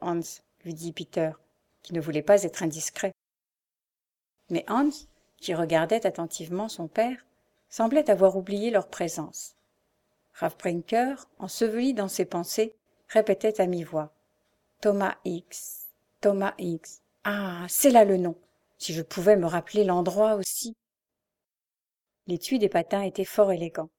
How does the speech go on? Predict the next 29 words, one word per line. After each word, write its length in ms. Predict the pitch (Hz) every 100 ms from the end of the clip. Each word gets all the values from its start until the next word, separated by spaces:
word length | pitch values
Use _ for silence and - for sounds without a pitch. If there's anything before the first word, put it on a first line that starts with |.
| _ _ -
de 80 |
maroquin 500 | 165 220 226 208 196
rouge 460 | 196 208 220 247 -
avec 240 | 180 170
des 200 | 170 160
ornements 440 | 208 208 185 180 196
d'argent. 400 | 175 165 - 165 _ _ _ _ _
Ces 280 | - - 190
mots, « 300 | 190 220 247 _ _ _ _ _ _ -
À 100 | 165
la 100 | 170
gentille 520 | 220 226 - 226 220
reine 340 | 208 226 220
des 100 | 180
patineuses, 800 | 165 196 - 185 185 196 214 - _ _ _
à 120 | - 170
Gretel 480 | 180 220 214 208
Brinker », 760 | 190 180 175 165 180 185 196 _ _ _ _
étaient 280 | 185 208 202
écrits 280 | 226 - 180
dessus 420 | 185 196 - 240 -
en 80 |
lettres 360 | 165 170 208 185
d'or. 380 | 156 156 151 _ _ _ _ _ _ -
Il 140 | 175
était 220 | 233 196
doublé 380 | 165 254 262 262
de 100 | 220
velours 600 | 190 196 185 214 254 -